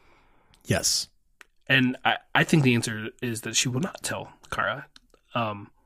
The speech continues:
Speaker 2: at least not yet. Um, I, I don't feel like Kara's gonna know who Sam is, that Sam and Rain are one and the same this early still. I, I mean, we're getting close to the end, but I feel like at the same time,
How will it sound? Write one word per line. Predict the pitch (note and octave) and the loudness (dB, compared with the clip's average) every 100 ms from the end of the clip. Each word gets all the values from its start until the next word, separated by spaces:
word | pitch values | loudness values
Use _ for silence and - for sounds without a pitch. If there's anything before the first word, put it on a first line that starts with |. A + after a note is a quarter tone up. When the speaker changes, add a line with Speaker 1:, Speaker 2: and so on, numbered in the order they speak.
| _ | _
Speaker 2:
at | |
least | C3+ A#2+ - | -2 0 2
not | A2+ G#2+ | 0 -2
yet. | A#2 - - | -2 -4 -4
Um, | A#2+ A2 G#2 - | -4 -4 -4 -2
I, | C#3 - | 0 2
I | D3 | 2
don't | F3+ G3+ | 2 2
feel | E3 | 0
like | E3+ D3 | 0 0
Kara's | - C#3+ D3 | 4 4 4
gonna | C#3+ B2 | 0 -4
know | A#2 A#2 | -4 -4
who | A2 B2 | -4 -2
Sam | - A#2+ G#2+ | -2 -4 -8
is, | G#2+ F#2+ - - - _ | -6 -6 -6 -8 -20 _
that | - A2+ | 2 6
Sam | - C3 | 6 6
and | A#2 | 2
Rain | A2+ A2 | 0 -2
are | G2+ G#2+ | -2 -2
one | A2 A2+ | -4 -4
and | G2 | 0
the | F2+ | 2
same | - G2+ G2 G#2 - | 2 -2 -8 -16 -8
this | B2+ A2+ G2 | -4 0 2
early | - E2 C2 C2+ | 0 -2 -4 -2
still. | - D#2+ - - - - | -2 -2 -10 -12 -14 0
I, | C#3 | 4
I | C#3 F#2 C#3+ | 4 6 6
mean, | C3+ B2+ C3+ | 8 8 6
we're | C3 C3+ | 6 6
getting | C#3+ E3+ | 6 6
close | C#3+ D#3+ C#3+ | 6 6 4
to | C#3+ | 4
the | B2+ B2+ | 4 6
end, | E3 G#3+ - - - - | 6 4 -2 -20 -4 4
but | C#3 | 6
I | C3+ | 8
feel | D3+ C#3 | 6 6
like | C#3 | 6
at | C3 | 4
the | B2 | 4
same | - D#3 D3 | 6 8 8
time, | C#3+ C#3 E3 | 8 6 4